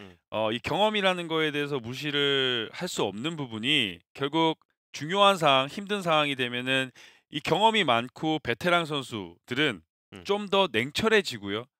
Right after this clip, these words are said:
Speaker 1: 예.
Speaker 2: 좀, 좀 더 뭔가 생각하는 게, 어, 좀 냉철하게 판단을 할 수 있다라는 점이에요. 타자도 마찬가지고 투수도 마찬가지입니다. 그러면서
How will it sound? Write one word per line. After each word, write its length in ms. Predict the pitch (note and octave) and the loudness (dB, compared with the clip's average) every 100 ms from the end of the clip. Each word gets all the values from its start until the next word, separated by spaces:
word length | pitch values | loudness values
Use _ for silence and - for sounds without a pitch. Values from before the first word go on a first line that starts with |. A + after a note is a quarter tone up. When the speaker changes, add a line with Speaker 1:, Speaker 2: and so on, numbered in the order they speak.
| _ G#2 | _ -4
Speaker 1:
예. 80 | |
Speaker 2:
좀, 240 | G2 D3+ A#2 - | -4 -4 -8 -4
좀 260 | F#3+ G#3+ | -2 0
더 220 | G3+ G3+ F3 | 4 4 6
뭔가 500 | C#3 D3 C#3+ C#3 B2+ | 2 6 6 8 4
생각하는 760 | - A#3 A#3+ A3 G#3+ G3 F3+ | -2 2 4 4 2 0 -4
게, 320 | E3 F3+ F3+ F3 _ _ _ _ _ | 4 6 6 4 _ _ _ _ _
어, 540 | G#2+ G#2+ G#2+ G#2+ G#2+ G2+ _ _ - | -4 -2 0 0 -2 -6 _ _ -12
좀 120 | C3+ | 2
냉철하게 560 | C3 F3+ A3+ A3 G3+ | 4 6 6 8 8
판단을 420 | G3+ - A3 A3 F#3+ | 6 4 4 4 4
할 80 | |
수 140 | A3+ D#3+ | 2 -2
있다라는 420 | - A3+ F#3 C3+ | 4 6 6 4
점이에요. 240 | A2+ G2 F#2+ | -2 -4 -4
타자도 340 | G3 A3+ G#3 | 0 2 2
마찬가지고 600 | A#2 C3 C#3+ C3+ B2 A#2+ | 2 0 0 -2 0 -6
투수도 340 | - - - D#3+ | -6 -10 -6 -4
마찬가지입니다. 680 | F#2+ C3 A#2 G#2 - D#2+ | -4 -6 -6 -8 -12 -18
그러면서 460 | - C3 C3+ C3 B2+ | -6 -4 -2 -2 -2